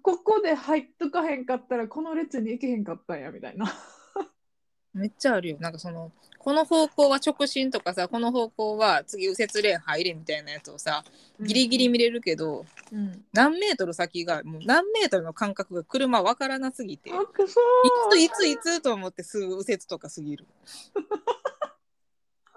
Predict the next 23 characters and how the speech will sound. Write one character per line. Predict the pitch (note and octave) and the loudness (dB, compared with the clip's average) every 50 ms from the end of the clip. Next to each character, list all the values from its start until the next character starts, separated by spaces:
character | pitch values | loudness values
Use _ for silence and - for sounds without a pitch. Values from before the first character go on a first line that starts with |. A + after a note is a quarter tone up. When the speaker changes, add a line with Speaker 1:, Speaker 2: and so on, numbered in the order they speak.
| - - - - - B4+ C5 C5 C5 C5+ C5 C5 C5 B4+ B4 A#4 A4 G#4 G#4 - _ _ - | -18 -16 -14 -12 -10 -10 -10 -8 -10 -10 -12 -14 -14 -14 -16 -14 -16 -16 -18 -18 _ _ -12
Speaker 1:
今 | - A3 G#3 A3 G#3+ G3+ | -8 -6 -4 -2 -2 0
便 | G3 C4 C#4+ D4 C#4 B3 | 0 0 0 -2 -2 -4
利 | B3 A3+ | -4 -4
な | G#3+ G#3+ G#3 | -4 -4 -6
カ | G#3 B3 A#3+ A#3 A#3+ | -6 -6 -4 -4 -2
ー | |
ナ | A#3+ B3+ C4 | -2 -2 -4
ビ | C4 D4 C#4+ | -4 -6 -6
と | D#4 C4 | -8 -6
か | - A3+ - - | -4 -4 -2 -2
あ | A3+ B3+ | 0 0
る | D#4+ F#4+ G4 E4 - - _ - | 2 2 0 0 -4 -8 _ 2
け | G#4 A4+ | 2 4
ど | F#4 C#4 G#3+ | 4 4 4
わ | A3 A3+ G#3+ | 4 2 2
か | A#3+ A#3+ | 2 2
ら | A#3 A#3 | 2 2
ん | A#3+ A#3+ | 0 -2
く | A#3+ F#3 | -4 -6
な | F3 E3+ F3 | -6 -6 -6
る | F3 | -6
よ | E3+ D#3 | -8 -8
な。 | D3 D3+ - G3 | -12 -16 -18 -20